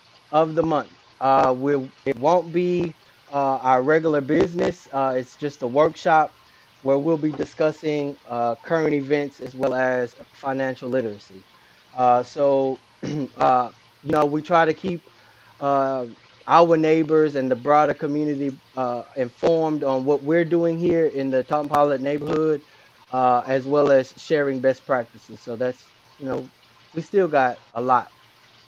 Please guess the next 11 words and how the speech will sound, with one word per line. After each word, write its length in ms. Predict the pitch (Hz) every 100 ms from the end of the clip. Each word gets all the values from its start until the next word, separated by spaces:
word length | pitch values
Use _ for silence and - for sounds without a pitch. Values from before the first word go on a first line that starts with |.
| _ _ 131
And, 120 | 139
uh, 260 | 135 127 120
we'll 220 | 143 175 151
definitely 500 | 175 175 170 151 151
be, 320 | 160 156 151
um, 520 | 139 135 135 131 123 _ _ _ _ -
on, 340 | 147 160 147 131
Tony, 460 | 156 147 143 139
to 160 | - 131
share 680 | - 156 151 151 147 135 - - _ -
your 500 | 151 147 139 135